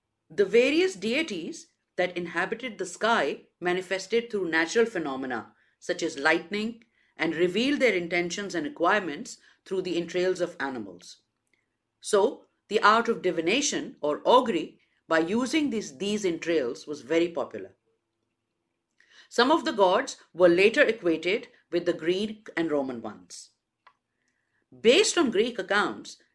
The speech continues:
especially of Herodotus, it was believed that the Etruscans originated in Lydia in Anatolia, which is modern-day Turkey, and migrated to central Italy. However, it is also thought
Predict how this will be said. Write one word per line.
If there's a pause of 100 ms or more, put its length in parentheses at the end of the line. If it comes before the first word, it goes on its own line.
(280)
especially
of
Herodotus, (300)
it
was
believed (300)
that
the
Etruscans
originated
in
Lydia
in
Anatolia, (260)
which
is
modern-day
Turkey, (500)
and
migrated
to
central
Italy. (880)
However,
it
is
also
thought